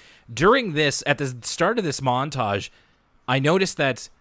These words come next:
Melissa, Melissa Altro's voice, obviously when she started as Muffy in the first season, she was quite a bit younger. And now that she's older,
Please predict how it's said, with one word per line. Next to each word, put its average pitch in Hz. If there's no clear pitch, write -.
Melissa, 131
Melissa 170
Altro's 127
voice, 101
obviously 110
when 98
she 127
started 113
as 92
Muffy 107
in 98
the 95
first 104
season, 104
she -
was 127
quite 151
a 131
bit 120
younger. 101
And 113
now 113
that 104
she's -
older, 123